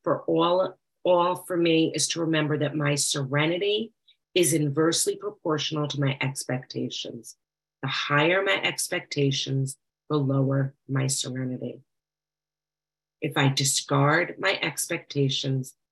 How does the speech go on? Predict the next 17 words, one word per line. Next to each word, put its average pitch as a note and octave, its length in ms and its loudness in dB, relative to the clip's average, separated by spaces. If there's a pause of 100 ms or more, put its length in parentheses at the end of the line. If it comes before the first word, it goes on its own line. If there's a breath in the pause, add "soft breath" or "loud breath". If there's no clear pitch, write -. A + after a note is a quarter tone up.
(240)
my C#3+ 240 4
serenities C3+ 1120 2 (120)
rise. C3 680 -8 (680)
If D3 120 -4
I D3 360 2
disregard D3+ 1040 2
my C#3 220 0 (100)
rights, - 880 -2 (600)
what E3 160 4
I D#3+ 60 4
have D#3 200 0
a C#3+ 80 4
right C#3+ 420 2
to, G3+ 440 -2 (1400)
I D3+ 80 2
get C#3+ 180 2
happier." C3+ 640 -2